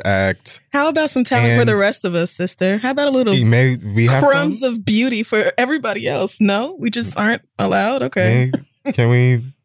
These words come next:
Speaker 2: No,
Speaker 1: All
Speaker 2: just
Speaker 1: right.
Speaker 2: a little hint. So no. Okay. No, you can take it all. That's fine.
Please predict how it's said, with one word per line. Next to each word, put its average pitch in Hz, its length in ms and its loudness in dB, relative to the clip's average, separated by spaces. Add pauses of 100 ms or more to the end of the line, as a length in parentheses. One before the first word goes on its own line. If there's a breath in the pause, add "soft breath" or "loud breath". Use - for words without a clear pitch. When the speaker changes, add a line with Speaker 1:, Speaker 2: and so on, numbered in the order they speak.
Speaker 2:
No, 208 200 0
Speaker 1:
All 139 60 2
Speaker 2:
just 165 220 0
Speaker 1:
right. 214 100 0
Speaker 2:
a - 20 -2
little 208 420 -2 (200)
hint. 233 260 -2 (100)
So - 200 -4
no. 202 340 -2 (100)
Okay. - 360 -10
No, - 160 -8
you - 100 -6
can - 140 -12
take 135 220 -8
it - 80 -8
all. 104 240 -6
That's 101 240 -10
fine. - 260 -12